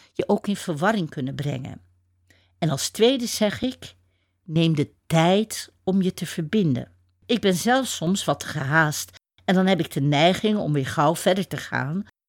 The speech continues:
omdat er thuis nog allerlei activiteiten op me wachten. Maar ja, vanuit haast kun je je niet verbinden. Krijg niet altijd meteen respons van een boom. Maar vriendschappen met bomen die jou aantrekken,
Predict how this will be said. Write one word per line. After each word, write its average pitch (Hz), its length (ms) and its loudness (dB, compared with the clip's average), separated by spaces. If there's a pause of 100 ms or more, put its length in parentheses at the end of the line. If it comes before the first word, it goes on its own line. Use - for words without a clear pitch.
omdat 180 280 2
er 165 120 -2
thuis 156 300 2
nog 190 160 -2
allerlei 180 340 4
activiteiten 226 800 -2
op - 120 -8
me 143 120 -4
wachten. 139 400 -10 (340)
Maar 175 140 6
ja, 220 220 4 (100)
vanuit 156 380 -2
haast 160 840 -2 (160)
kun 262 240 4
je 160 100 0
je 151 80 0
niet 147 240 -2
verbinden. 147 600 -4 (500)
Krijg 262 340 2
niet 302 240 2
altijd 247 480 -2
meteen 185 500 2
respons 131 560 -6
van 143 140 -4
een 139 120 -2
boom. 131 380 -4 (500)
Maar 147 140 -6
vriendschappen 196 840 2
met 147 200 0
bomen 151 360 2
die 165 100 -2
jou 143 220 0
aantrekken, 220 760 -2